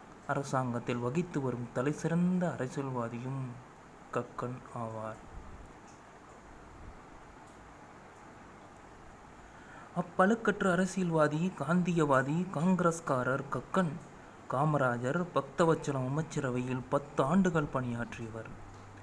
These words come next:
ஐந்து ஆண்டுகள் லோக்சபா உறுப்பினராகவும் இருந்தார். என்றாலும் குடியிருக்க வீடு இல்லாமல் வாடகை வீட்டில் வாழ்ந்தார். அரசு பஸ்ஸில் பயணம் செய்தார். அரசு மருத்துவமனையில் சிகிச்சை பெற்று அவரது கடைசி காலம்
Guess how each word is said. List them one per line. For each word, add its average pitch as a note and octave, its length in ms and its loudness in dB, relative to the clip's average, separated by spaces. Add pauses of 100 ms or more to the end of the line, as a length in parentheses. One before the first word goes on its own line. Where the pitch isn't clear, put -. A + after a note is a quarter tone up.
(460)
ஐந்து E3+ 360 8
ஆண்டுகள் G3 460 6
லோக்சபா E3 480 2
உறுப்பினராகவும் C#3 1120 0
இருந்தார். B2 480 -4
என்றாலும் D3 600 2 (180)
குடியிருக்க E3+ 580 2
வீடு D#3 320 2
இல்லாமல் C#3 480 0 (120)
வாடகை D3+ 400 0
வீட்டில் B2 400 -6
வாழ்ந்தார். G#2 540 -8 (1600)
அரசு B2+ 580 -2 (800)
பஸ்ஸில் B2 500 -4
பயணம் C3+ 320 -4
செய்தார். C#3 560 0
அரசு C#3 380 -2
மருத்துவமனையில் D3 800 -2
சிகிச்சை D3+ 400 -2
பெற்று - 340 -4
அவரது B2 360 -2 (120)
கடைசி C3 340 -6
காலம் B2 720 -8